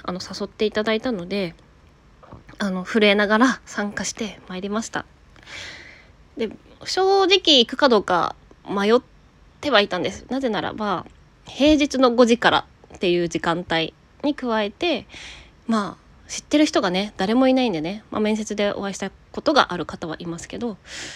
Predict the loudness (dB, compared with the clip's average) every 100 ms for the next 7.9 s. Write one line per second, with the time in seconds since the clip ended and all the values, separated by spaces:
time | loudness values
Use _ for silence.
0 | -18 -20 -20 -20 _ _ _ _ _ -6
1 | -4 -2 -2 -4 -2 2 4 4 2 2
2 | 4 4 4 4 2 -2 -8 -6 -2 2
3 | 2 2 0 0 -2 -2 -4 -4 -8 -6
4 | -6 -6 -4 0 0 0 0 2 2 0
5 | -2 -8 -8 _ -20 _ _ -10 -4 0
6 | 2 2 0 -4 -8 -10 -10 -10 -14 6
7 | 6 6 0 -8 -4 -2 0 0